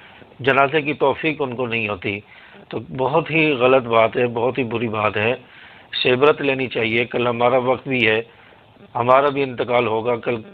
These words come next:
को हमारा जनाजा भी इस तरह रखा होगा, तो हमारे जनाजे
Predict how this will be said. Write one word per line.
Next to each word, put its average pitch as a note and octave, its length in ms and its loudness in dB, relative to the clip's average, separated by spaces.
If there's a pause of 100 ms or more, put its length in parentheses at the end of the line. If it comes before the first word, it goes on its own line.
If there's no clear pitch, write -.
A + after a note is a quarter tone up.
(120)
को C3 80 -4
हमारा B2 300 2
जनाजा B2+ 360 0
भी B2 120 -2
इस - 140 -6
तरह A#2+ 220 -2
रखा G#2 200 -4
होगा, G#2+ 300 2 (760)
तो A#2 300 4
हमारे B2+ 380 6
जनाजे C3 480 2